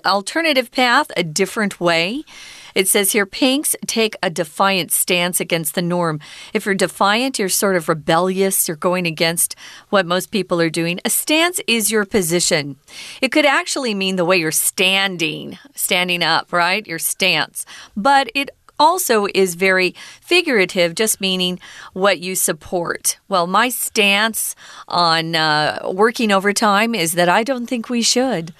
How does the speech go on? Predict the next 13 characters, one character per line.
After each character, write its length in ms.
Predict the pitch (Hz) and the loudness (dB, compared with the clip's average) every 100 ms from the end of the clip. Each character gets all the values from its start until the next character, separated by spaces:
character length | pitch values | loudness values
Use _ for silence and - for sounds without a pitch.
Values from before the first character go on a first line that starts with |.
| - | -4
<laughs> 100 | 226 | -4
That's 380 | - 269 269 - | 0 2 2 0
my 340 | 247 226 220 - - | 0 2 2 -2 -4
opinion, 600 | 233 214 - 226 220 175 160 | -2 0 2 2 2 0 0
my 160 | 175 | 0
viewpoint. 480 | 175 190 - 165 143 - - - | -2 -6 -2 -2 -4 -12 -20 -8
And 140 | - 247 | 0 2
a 60 | |
norm, 360 | 233 226 233 269 | 4 4 4 2
what's 200 | 233 - | 0 0
a 40 | |
norm, 340 | 185 175 160 151 | -2 0 -2 -2
Tom? 320 | 170 151 151 | -2 -2 -2